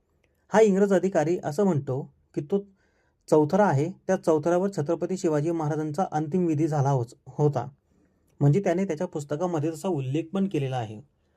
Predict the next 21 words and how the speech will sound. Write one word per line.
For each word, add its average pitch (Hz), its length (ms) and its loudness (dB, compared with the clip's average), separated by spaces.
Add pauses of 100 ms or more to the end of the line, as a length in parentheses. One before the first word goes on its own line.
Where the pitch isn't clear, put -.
(360)
तो 147 80 6
म्हणतो 139 280 4
की 180 100 0
तो 180 120 4
बाजूला 139 380 4
जो 170 100 0
चौथरा 151 380 0
आहे 147 280 2
तीन 165 340 -2
थरांचा, 143 440 2 (560)
त्या 160 160 -4
चौथऱ्यावर 156 560 0
महाराजांचा 147 720 0
अंतिम 156 380 0
विधी 151 200 2
झाला. 113 260 -2 (1040)
या 190 120 4
ऑर्थर 190 420 2
नावाच्या 170 440 2
इंग्रज 160 300 2
अधिकाऱ्याच्या 147 680 0